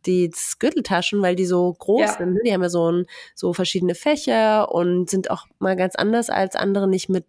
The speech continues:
Speaker 1: einer Schnalle zu schließen, sondern mit so zwei Ringen, wie im Ringstring
Speaker 2: Genau.
Speaker 1: im Prinzip festzumachen.
Speaker 2: Ja.
Speaker 1: Und das ist lustig, weil, also, da dachte ich so, hä, in Schweden, ja, hier kennen ja alle eigentlich immer nur Babybjörn.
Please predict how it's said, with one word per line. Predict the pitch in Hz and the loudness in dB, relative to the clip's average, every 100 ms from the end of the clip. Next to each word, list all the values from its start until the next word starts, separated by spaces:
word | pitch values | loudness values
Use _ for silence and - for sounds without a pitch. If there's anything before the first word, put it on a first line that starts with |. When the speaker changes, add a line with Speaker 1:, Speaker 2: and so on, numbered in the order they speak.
| _ | _
Speaker 1:
einer | 180 175 | -2 0
Schnalle | 170 175 190 262 | 0 -2 0 0
zu | 254 | -2
schließen, | 233 247 233 | -2 0 0
sondern | 185 185 180 | 2 2 2
mit | 175 - | 0 -2
so | 180 | -8
zwei | - 180 | -4 -2
Ringen, | 170 214 233 | 0 0 2
wie | 214 196 | 2 0
im | 180 175 170 | 0 0 0
Ringstring | 208 233 214 | 2 2 2
Speaker 2:
Genau. | 196 196 | 2 0
Speaker 1:
im | |
Prinzip | 214 214 208 | -2 -6 -6
festzumachen. | 220 220 - 220 220 214 226 247 | -4 -4 -4 -4 -2 -2 -4 -8
Speaker 2:
Ja. | - - - - - _ - | -8 -14 -12 -14 -18 _ 0
Speaker 1:
Und | 196 196 190 185 - _ - - _ _ | 2 2 2 0 -6 _ -20 -20 _ _
das | 226 262 | -2 0
ist | 233 | 2
lustig, | 226 302 - 233 277 - | 2 2 2 2 2 4
weil, | 208 208 208 208 190 175 - - _ | 6 6 6 6 4 0 -8 -12 _
also, | - 208 | -2 4
da | 214 208 208 - | 4 6 2 -2
dachte | - 220 208 | 0 2 4
ich | 240 | 4
so, | 240 | 2
hä, | 226 226 277 | 4 4 2
in | 233 | 0
Schweden, | - 196 202 233 277 294 | 0 2 4 6 6 6
ja, | 190 | 4
hier | 208 208 190 | 2 0 -2
kennen | 233 214 | 0 2
ja | 190 | 2
alle | - 190 202 | 2 2 4
eigentlich | 185 196 202 | 4 2 2
immer | 196 190 | 2 2
nur | 190 | 2
Babybjörn. | 175 214 247 208 208 208 226 247 262 269 254 | 2 2 2 4 4 4 4 4 4 2 0